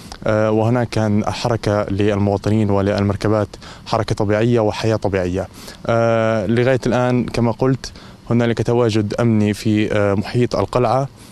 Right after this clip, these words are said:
للسيطرة على كامل الأمور وللإطمئنان المواطنين على أن الأمور تسير في الاتجاه الصحيح. آه، سنستعرض معكم خلال حلقة نبض البلد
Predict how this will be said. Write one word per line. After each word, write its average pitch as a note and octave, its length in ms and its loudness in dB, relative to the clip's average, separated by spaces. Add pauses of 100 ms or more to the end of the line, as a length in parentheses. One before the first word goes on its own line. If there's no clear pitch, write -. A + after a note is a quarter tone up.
(180)
للسيطرة G#2 1400 0
على G#2 120 0
كامل A2+ 220 0
الأمور A#2+ 320 2
وللإطمئنان B2+ 1200 0
المواطنين G#2+ 640 0 (360)
على G#2+ 180 0
أن A#2 100 2
الأمور A2+ 240 2
تسير A2+ 280 -2
في - 80 -4
الاتجاه G2+ 340 0
الصحيح. G2+ 440 -4 (1120)
آه، A#2 40 2
سنستعرض B2+ 580 2
معكم A#2+ 500 0
خلال A2+ 600 2
حلقة A#2 380 0
نبض G#2+ 160 0
البلد A#2+ 400 0